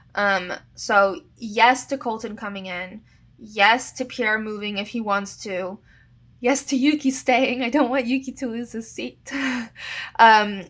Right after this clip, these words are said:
but I think that the F I A needs to adjust the rule rather than make an exemption. All right, so let's quickly recap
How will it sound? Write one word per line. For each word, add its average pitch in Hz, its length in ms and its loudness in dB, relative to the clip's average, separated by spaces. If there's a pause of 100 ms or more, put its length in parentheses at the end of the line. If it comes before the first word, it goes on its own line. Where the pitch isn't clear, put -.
but 214 220 8
I 214 100 4
think 220 240 -6
that 214 120 -4
the - 100 4
F - 120 0
I 202 100 0
A 196 100 -4
needs 196 220 -12
to 196 100 -6
adjust 180 380 -4
the 190 60 -12
rule 180 300 -8
rather 190 280 -4
than 190 120 -10
make 156 160 -12
an - 80 -16
exemption. - 720 -10 (880)
All 226 80 8
right, 196 260 6
so 226 140 -10
let's 220 140 0
quickly 277 300 -4
recap 240 500 -2